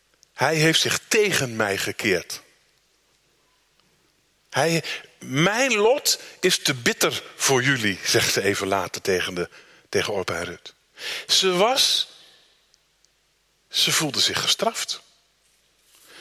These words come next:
Ze voelde dat God haar op afstand had gezet. En eigenlijk, als je dit leest, neemt ze dat God nog kwalijk ook.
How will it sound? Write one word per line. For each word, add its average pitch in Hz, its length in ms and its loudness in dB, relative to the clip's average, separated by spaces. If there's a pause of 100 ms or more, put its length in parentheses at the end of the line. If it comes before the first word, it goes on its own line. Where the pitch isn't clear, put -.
(200)
Ze 147 160 0
voelde 302 720 4 (260)
dat 127 200 2
God - 460 2 (120)
haar 254 520 2 (120)
op 190 220 2
afstand 139 460 2
had 113 240 2
gezet. 98 760 0
En 160 180 0
eigenlijk, 294 480 2
als 196 180 2
je 180 60 -2
dit 135 180 2
leest, 254 260 2 (360)
neemt 214 320 2
ze - 140 2
dat 165 180 2
God - 200 2
nog - 160 -4
kwalijk 190 420 2
ook. - 300 -2